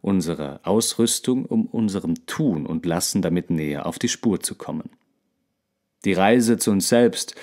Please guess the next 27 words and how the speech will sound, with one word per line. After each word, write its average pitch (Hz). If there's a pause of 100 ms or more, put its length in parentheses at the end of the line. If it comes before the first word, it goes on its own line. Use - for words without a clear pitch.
(300)
soll 101
uns 127
damit 113
in 113
eine 92
andere 104
Dimension 101
vorstoßen 87
lassen, - (240)
zu -
der 85
Frage, 85 (560)
wie 135
wir 139
unser 104
Handeln 92 (120)
bewerten. 92 (1160)
Die 87
Hirnforschung, 117
die 101
bislang 95
so 110
viele 98
nützliche 90
Dienste 120
geleistet 85
hat, -